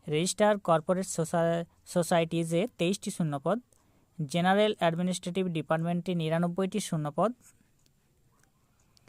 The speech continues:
Office of the লোকায়ুক্তর জন্য ছয়টি শূন্যপদ।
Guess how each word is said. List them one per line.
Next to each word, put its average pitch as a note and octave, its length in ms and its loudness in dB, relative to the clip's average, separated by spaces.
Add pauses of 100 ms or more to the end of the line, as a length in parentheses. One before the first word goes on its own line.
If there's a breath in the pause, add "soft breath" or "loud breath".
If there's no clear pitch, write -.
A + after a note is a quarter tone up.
(520 soft breath)
Office G3+ 360 4
of F#3+ 220 2
the G#3 260 6
লোকায়ুক্তর F#3+ 1000 2
জন্য E3 360 0
ছয়টি F#3 340 0
শূন্যপদ। D#3+ 520 -2